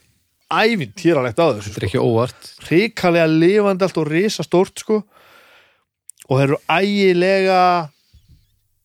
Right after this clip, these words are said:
Speaker 1: frumstæðir oft, miklar endurtekningar, stórir kaflar svona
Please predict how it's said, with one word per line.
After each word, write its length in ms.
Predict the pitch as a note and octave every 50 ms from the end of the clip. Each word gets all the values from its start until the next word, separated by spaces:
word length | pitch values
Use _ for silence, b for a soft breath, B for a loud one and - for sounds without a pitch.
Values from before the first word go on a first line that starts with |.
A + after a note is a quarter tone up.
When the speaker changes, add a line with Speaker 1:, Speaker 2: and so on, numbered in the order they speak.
| _ _ _ _ _ _ _ _ _ _ _ _ _
Speaker 1:
frumstæðir 1120 | - - - - - E3+ E3+ F#3+ G3 G#3+ G#3+ - - - - G3+ F#3+ G3 G3 F#3+ F#3+ F#3 F#3+
oft, 460 | F#3+ F3 - - _ _ - - - _ _ _ _ _ _ _ _ _ -
miklar 680 | C3+ C3+ C#3+ D3+ F#3 G3+ - - - - F3+ E3 E3 D3
endurtekningar, 760 | F3+ F#3+ F3+ E3+ E3 - F3+ E3+ D#3 E3+ E3 D#3 E3 D#3+ D3 C#3+ - _ _ -
stórir 880 | - - - _ _ - F#3 F3+ F3+ F#3+ G3+ G#3 G3+ F#3 F3+ F3 D#3 - -
kaflar 560 | - F#3 G3 - _ _ F#3 E3+ E3 E3 D3
svona 280 | - F3 E3 D#3+ D#3